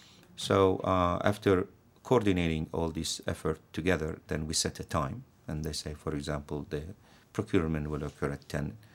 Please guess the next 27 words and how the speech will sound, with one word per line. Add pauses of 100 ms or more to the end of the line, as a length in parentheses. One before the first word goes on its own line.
(260)
P
M. (460)
Uh, (640)
<laughs>
unfortunately,
most
of
this
procurement
happen
in
the
middle
of
the
night
because
our
O
R
are
more
ready
at
that
time
and